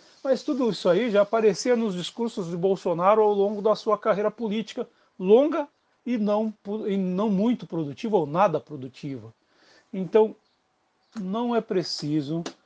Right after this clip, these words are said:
pegar a máquina do tempo, sonhar com a máquina do tempo, pegar uma carona com Marty McFly pra saber como vai ser o Brasil daqui a poucos anos. A gente não pode, a gente não tem condições de modificar o passado, o passado já aconteceu.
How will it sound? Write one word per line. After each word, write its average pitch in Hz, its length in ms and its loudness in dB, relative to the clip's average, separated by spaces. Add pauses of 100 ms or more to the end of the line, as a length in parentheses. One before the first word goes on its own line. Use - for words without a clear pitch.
(540)
pegar 202 320 6
a 202 40 8
máquina 196 400 0
do 165 120 -4
tempo, 151 520 -8
sonhar 202 420 2
com 214 100 -4
a 196 40 2
máquina 180 360 -2
do 151 120 -6
tempo, 151 300 -6 (460)
pegar 180 280 6
uma 220 120 4
carona 185 420 0
com 175 120 -10
Marty 170 260 -2
McFly 175 460 0
pra 196 180 2
saber 180 300 0
como 202 240 -2
vai 190 160 2
ser - 180 -4
o 180 80 0
Brasil 165 460 0 (340)
daqui 165 240 -2
a 165 40 2
poucos 165 360 -4
anos. 117 360 -8 (500)
A 208 60 -10
gente 175 160 -2
não 226 100 4
pode, 233 560 4 (840)
a - 40 -12
gente 156 140 -8
não 170 100 -2
tem 233 160 0
condições 226 800 0 (480)
de 165 120 -4
modificar 214 460 2
o 226 40 4
passado, 214 420 2
o 180 40 -12
passado 202 380 0
já 220 100 2
aconteceu. 208 640 -4